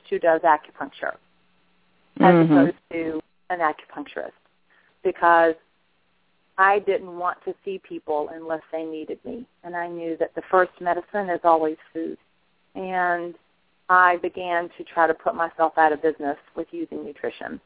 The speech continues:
Speaker 1: and I was pretty close. <laughs> So
Speaker 2: <laughs>
Speaker 1: know that whoever is listening, you are my story. My parents are your story, I'm your story, and we all are each other's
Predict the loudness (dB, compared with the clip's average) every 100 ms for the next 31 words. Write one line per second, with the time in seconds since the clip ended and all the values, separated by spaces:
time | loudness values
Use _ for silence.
0 | -16 -8 -6 -2 0 0 -2 -6 -6 -2
1 | -4 -6 -14 0 0 2 -4 -6 -20 -20
2 | _ -14 -8 2 4 6 4 0 -4 -8
3 | -8 _ _ _ -4 2 4 4 0 -2
4 | -2 -6 -10 -6 -6 -6 -8 -8 -12 -14
5 | -12 -10 -8 -10 -14 _ -16 -8 -2 0
6 | 0 -2 -4 -4 -8 _ -6 -4 -6 -14
7 | _ _ _ _ _ _ _ _ -6 -6
8 | -6 -2 0 -2 -4 -2 0 0 -6 _
9 | -4 0 0 -2 -4 -2 -2 -4 -8 -8
10 | -2 0 2 0 -4 -6 -6 -4 -6 0
11 | 2 4 2 2 -2 -2 -4 -2 -2